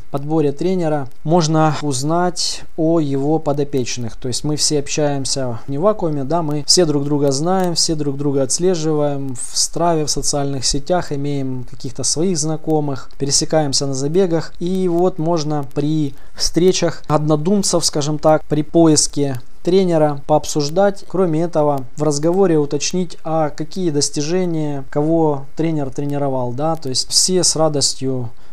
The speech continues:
поделятся сплетнями, скажут: «Да, он там тренировал там каких-то обычных аматоров, и у них там результаты там, ну, такие же, как и у тебя», да, то есть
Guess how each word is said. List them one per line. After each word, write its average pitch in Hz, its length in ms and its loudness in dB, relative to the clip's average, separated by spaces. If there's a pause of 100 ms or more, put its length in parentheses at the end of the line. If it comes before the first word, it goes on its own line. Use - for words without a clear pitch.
(100)
поделятся 143 520 2
сплетнями, 160 580 0
скажут: 131 480 -2
«Да, 202 160 2
он 165 240 2
там 135 180 -4
тренировал 139 560 2
там 120 340 -4
каких-то 139 540 -2 (140)
обычных 143 520 -2
аматоров, 151 540 0
и 135 100 -2
у 139 60 -2
них 151 220 -2
там 131 180 -2
результаты 139 600 2
там, 117 280 -4
ну, 127 120 -4
такие 139 340 -2
же, 123 160 -2
как 139 160 -4
и 156 60 2
у 143 80 0
тебя», 135 320 -2
да, 143 120 0
то 127 120 -6
есть - 280 -4